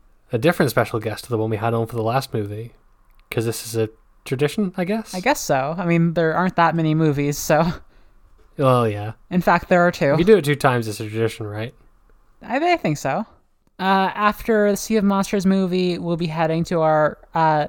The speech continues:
Speaker 2: Percy Jackson and the Olympians retrospective, and then we'll probably jump right into the Kane Chronicles.
Speaker 1: Wait, what about the musical?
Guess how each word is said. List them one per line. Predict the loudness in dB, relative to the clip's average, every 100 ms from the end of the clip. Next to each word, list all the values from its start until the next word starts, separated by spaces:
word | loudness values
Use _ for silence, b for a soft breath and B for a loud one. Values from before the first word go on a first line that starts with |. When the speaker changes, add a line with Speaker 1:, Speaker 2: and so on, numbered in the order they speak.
| -2
Speaker 2:
Percy | -2 -2 -2
Jackson | 2 2 2 0
and | 0
the | 2
Olympians | 0 0 0 0 0
retrospective, | -2 0 -2 -2 -4 -4 -8 -8 -16 -20 -8
and | -4 -2 -2
then | -2 0 0 -2 -6 -12 -20 _ _ _ _ -4
we'll | -2 -2
probably | 2 2 4 2 0
jump | 0 0 2
right | 2 2
into | 0 -2 -4 -2 -2 0 -2 -2
the | -4
Kane | -4 -2 -2 -2
Chronicles. | -2 -4 -6 -10 -10 -14 -16 -18 -20 -20 _ _ _ _ _ _ -4
Speaker 1:
Wait, | 2
what | 4
about | 4 2
the |
musical? | 0 -2 -2 -4 -4